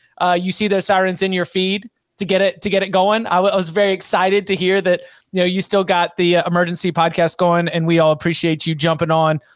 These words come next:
uh, for the, the ones who tuned in live, got to get some questions in.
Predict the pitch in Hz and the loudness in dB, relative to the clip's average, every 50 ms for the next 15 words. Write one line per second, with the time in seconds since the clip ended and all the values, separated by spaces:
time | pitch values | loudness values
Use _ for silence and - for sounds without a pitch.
0 | _ _ - 165 160 156 151 147 143 143 - - 175 170 160 165 160 156 151 151 | _ _ -2 0 0 2 2 0 0 -2 -6 -4 -4 -2 0 0 0 0 -2 -2
1 | - 165 156 175 196 208 202 - 196 185 - 196 185 175 175 165 160 175 196 202 | -4 -4 0 2 2 2 0 0 -2 -2 0 -2 0 0 0 0 2 2 2 4
2 | 196 190 190 175 156 185 170 156 151 175 160 - 160 160 - - 175 170 - - | 4 2 2 0 0 0 -2 -2 0 -2 -2 -2 -4 -6 0 0 0 0 0 -2
3 | 170 151 - 180 170 165 160 147 | -6 -2 0 0 2 2 0 -2